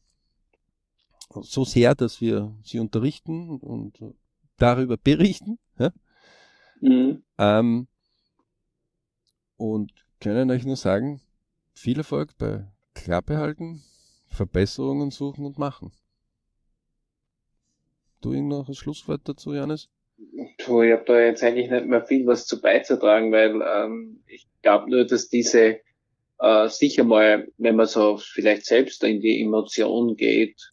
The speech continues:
Speaker 2: und sich aufregt, wenn man dann sich dem erinnert und sagt, "Okay, was verbessere ich etwas jetzt mit meiner Emotion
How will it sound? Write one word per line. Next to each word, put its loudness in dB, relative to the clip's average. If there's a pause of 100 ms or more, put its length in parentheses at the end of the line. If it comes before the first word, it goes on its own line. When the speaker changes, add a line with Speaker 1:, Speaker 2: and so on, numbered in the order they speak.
(220)
Speaker 2:
und -8
sich -4
aufregt, 0 (1500)
wenn -2
man 2
dann 0
sich -6
dem 2
erinnert 2 (100)
und -10
sagt, 0
"Okay, 0 (160)
was 0 (100)
verbessere 2
ich -6
etwas 0
jetzt -4
mit -8
meiner -2
Emotion -4